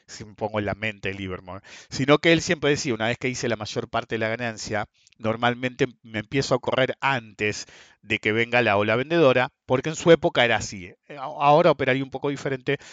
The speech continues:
pero el hecho persiste. Ves que está en la zona de máximos, que dos veces no pudo con esta zona en el pasado, ¿sí? Entonces, lo más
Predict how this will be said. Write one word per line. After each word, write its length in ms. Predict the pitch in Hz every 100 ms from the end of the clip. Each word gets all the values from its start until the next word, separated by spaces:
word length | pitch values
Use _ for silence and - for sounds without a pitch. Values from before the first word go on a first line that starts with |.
| -
pero 80 | -
el 40 | 113
hecho 180 | 127
persiste. 420 | 123 127 143 - 92
Ves 160 | 113
que 80 | -
está 160 | - 123
en 80 |
la 100 | 110
zona 260 | 104 131 127
de 60 | 127
máximos, 400 | 135 - 95 -
que 120 | 110
dos 240 | 147 143
veces 320 | 165 151 113
no 80 | 104
pudo 240 | - 117 113
con 100 | 120
esta 220 | - 131
zona 260 | 165 135
en 60 | 117
el 60 | 113
pasado, 460 | 160 - 151 151 - - - - -
¿sí? 280 | - 135 - _ _ _ _ _ _ _
Entonces, 240 | 135 127
lo 100 | 120
más 220 | 139 190